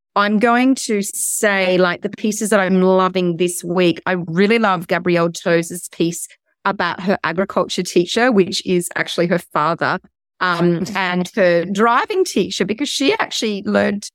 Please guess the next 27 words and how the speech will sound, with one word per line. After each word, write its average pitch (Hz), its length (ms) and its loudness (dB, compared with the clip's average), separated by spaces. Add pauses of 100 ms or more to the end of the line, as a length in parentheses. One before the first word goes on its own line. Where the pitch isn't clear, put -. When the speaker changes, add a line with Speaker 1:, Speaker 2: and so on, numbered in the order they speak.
(120)
Speaker 1:
she - 160 0
actually - 240 0
only 220 240 4
got 202 220 2
her 196 100 2
license. 180 500 -2
It 180 80 -6
all 208 140 0
played 175 300 0
out 160 180 0
on 160 140 -4
social 175 360 -2
media. 180 200 0
Speaker 2:
I 180 240 0
know. 214 440 2
I 175 160 0
was 214 220 -2
watching. 277 560 0
I 170 120 0
was 240 100 4
Speaker 1:
Oh, 247 100 4
were 226 160 2
you? 214 60 2
Speaker 2:
encouraging 208 580 0
and 185 160 -2
cheering 262 420 -2
her 226 160 -2